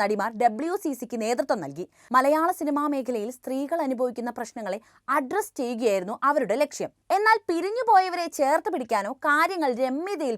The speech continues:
പരിഹരിക്കാനോ പോലും എ എം എം എ സംഘടന തയ്യാറായതേയില്ല. മാത്രവുമല്ല, ഡബ്ല്യു സി സിയിലേക്ക് പോയവരെ സിനിമാ ലോകത്ത് നിന്ന് പരമാവധി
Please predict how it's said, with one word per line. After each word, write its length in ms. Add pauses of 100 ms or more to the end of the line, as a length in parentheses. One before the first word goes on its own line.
പരിഹരിക്കാനോ 640
പോലും 220 (400)
എ 20 (160)
എം 140
എം 140
എ 20 (140)
സംഘടന 340 (100)
തയ്യാറായതേയില്ല. 800 (340)
മാത്രവുമല്ല, 540 (160)
ഡബ്ല്യു 400
സി 100 (100)
സിയിലേക്ക് 360
പോയവരെ 380 (100)
സിനിമാ 300 (120)
ലോകത്ത് 380
നിന്ന് 160 (340)
പരമാവധി 580